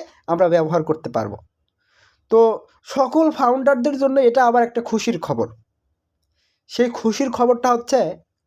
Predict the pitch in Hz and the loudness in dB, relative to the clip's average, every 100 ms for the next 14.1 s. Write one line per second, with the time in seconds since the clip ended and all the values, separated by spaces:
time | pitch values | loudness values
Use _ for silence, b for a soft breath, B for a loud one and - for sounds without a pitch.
0 | _ _ _ _ _ _ _ _ _ _ | _ _ _ _ _ _ _ _ _ _
1 | 185 226 - 208 233 240 254 214 175 165 | -2 -2 0 0 2 4 2 2 0 0
2 | 240 285 294 269 247 262 240 208 233 233 | 0 0 2 2 2 2 2 0 -2 0
3 | 226 - 269 277 247 226 202 170 208 220 | -2 0 0 0 -2 -4 -4 -4 -4 -2
4 | 247 208 208 220 175 156 135 208 285 - | -2 -2 0 0 2 0 0 -4 -6 -8
5 | _ _ _ _ 208 226 233 254 175 165 | _ _ _ _ -2 0 0 -2 -2 -4
6 | _ _ _ _ _ _ _ _ _ 202 | _ _ _ _ _ _ _ _ _ -6
7 | 214 269 254 285 285 233 262 240 254 - | -2 0 0 0 -2 -2 -2 -2 -4 -4
8 | 294 294 262 208 190 - 156 - 151 156 | -2 0 0 -2 -4 -2 -4 -2 -4 -2
9 | 202 311 _ _ _ _ _ _ _ _ | -2 -4 _ _ _ _ _ _ _ _
10 | _ _ _ _ _ _ 160 214 240 285 | _ _ _ _ _ _ -2 0 0 0
11 | 247 262 - _ _ _ - 302 302 294 | 0 -2 -4 _ _ _ -2 2 4 2
12 | 277 226 233 214 208 190 190 247 240 233 | 0 0 2 0 2 0 2 0 2 2
13 | 240 269 240 240 - 180 - 214 196 165 | 2 0 0 0 -2 -8 -2 -2 0 2